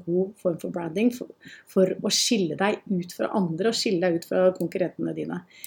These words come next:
Så utifra hva Wikipedia, eh, har satt opp eller beskrevet branding, så er, sier de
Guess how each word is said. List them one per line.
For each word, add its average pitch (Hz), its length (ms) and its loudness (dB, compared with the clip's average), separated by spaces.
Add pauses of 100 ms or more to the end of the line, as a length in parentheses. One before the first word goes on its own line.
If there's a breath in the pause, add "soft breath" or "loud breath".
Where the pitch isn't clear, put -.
(540 loud breath)
Så 294 260 8 (600)
utifra 269 460 10 (200)
hva 226 240 4 (360)
Wikipedia, 277 640 8 (580)
eh, 254 680 0 (1200)
har 233 100 0
satt 254 300 4
opp 302 320 4
eller 233 260 8
beskrevet 226 560 4
branding, 240 540 6
så 240 220 2
er, 214 320 4 (260)
sier 214 380 2
de 202 80 2